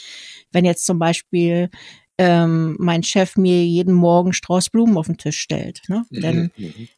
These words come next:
Speaker 1: äh, <laughs>
Speaker 2: Mhm.
Speaker 1: mag es zwar von, vielleicht von Herzen kommen, äh, aber ich finde das in dem Moment nicht angemessen. Ich hab zum Beispiel mal so eine Situation gehabt, äh, fällt mir jetzt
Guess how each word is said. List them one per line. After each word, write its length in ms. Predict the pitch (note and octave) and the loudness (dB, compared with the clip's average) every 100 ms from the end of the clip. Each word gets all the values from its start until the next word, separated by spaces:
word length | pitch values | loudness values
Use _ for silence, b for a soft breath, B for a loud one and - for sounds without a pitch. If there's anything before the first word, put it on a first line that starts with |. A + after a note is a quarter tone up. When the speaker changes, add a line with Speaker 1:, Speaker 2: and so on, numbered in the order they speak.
| - | -8
Speaker 1:
äh, 200 | - - - | -6 -6 -2
<laughs> 520 | G#3+ G3+ - - - | 0 -2 -8 -14 -6
Speaker 2:
Mhm. 200 | - A#3 | 2 4
Speaker 1:
mag 240 | F#3 G3 A3+ | 4 4 2
es 140 | - | 2
zwar 160 | G3+ F#3+ | 2 0
von, 180 | G3 F#3 | -2 -2
vielleicht 400 | - F#3 G#3 - | 2 2 0 2
von 120 | G3 | 2
Herzen 460 | F3 D#3 G3 B3+ | 4 0 0 0
kommen, 340 | B3 - A3 E4 B B B B B B - | 0 2 0 0 B B B B B B 0
äh, 260 | F#3+ F#3 - | 2 2 2
aber 260 | F#3+ F#3 - | 0 0 -2
ich 140 | - | -4
finde 320 | - G3 G3 | 2 2 2
das 220 | F3 F3 | 0 -2
in 160 | - F3+ | -2 -2
dem 140 | F3+ | 0
Moment 460 | G3 F3+ D#3+ F3+ - | 2 2 0 -2 0
nicht 380 | F3+ F3+ - - - | 0 -2 -6 -12 -4
angemessen. 880 | G#3 D#4 D#3 C#3 C3 - D3 E3 B B B B B | -2 -2 -4 -6 -6 -6 -6 -8 B B B B B
Ich 180 | G3 G3+ | -6 -2
hab 180 | F#3 - | -2 0
zum 140 | A3 | 2
Beispiel 800 | G3 G#3 - G#3 G3+ G3+ G3+ - - | 2 0 -4 0 2 0 -2 -6 -4
mal 220 | F#3 F#3+ | 0 0
so 60 | F#3 | 0
eine 140 | F#3 | -2
Situation 760 | F3+ F3 F3 E3 - E3 F#3 G#3+ | -2 -4 -4 -2 -4 -4 -2 -2
gehabt, 580 | G#3 G#3 A#3 - - - | -2 -4 -6 -10 -18 -8
äh, 220 | F3 E3+ | -6 -6
fällt 280 | - D#3+ D#3 | -6 -8 -4
mir 140 | F3 | -4
jetzt 380 | E3 - - - | -4 -8 -18 -20